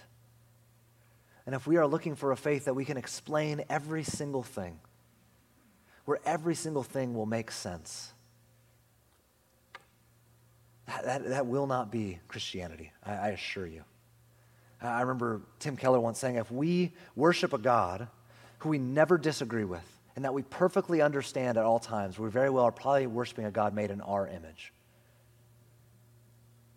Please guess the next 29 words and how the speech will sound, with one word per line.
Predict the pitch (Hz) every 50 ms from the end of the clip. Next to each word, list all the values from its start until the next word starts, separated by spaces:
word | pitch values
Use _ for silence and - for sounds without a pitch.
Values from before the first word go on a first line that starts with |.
| - - _
But | - -
I | - 127
actually | 135 127 - 139 135
want | 123 123 123
to | 113
invite | 110 101 113 110 110
us | 107 98 -
to | - - 117
embrace | 90 110 104 95 - 95 95 101 110 113 127 131 131 - - - 104 110 - - - - - - _ _ _ _ _ -
the | -
mystery. | 98 92 85 - - - - 85 85 82 - - - _ - - _ _ _ _ _ _ _ _ _ - - - -
That | 131 135 -
there | 143 139 131
are |
things | 127 - - - - 165 165 165 165 156 135
about | 147 139 127 120 113
God | 120 131 123 123 120 117 110
as | 117 110 110 -
he | - 151
is | 151 131 135
eternal | 135 127 - - 156 147 135 123 117 101 - - - -
and | - 120 120 120
we | 131 143 143 143 143
are | 104 117 117
not, | 110 110 101 95 92 - - - - - - - - -
as | 127 139 131 -
he | - 170 170 165 165
is, | 165 - 151 143 139 131 -
is | - 131 139 127 113 -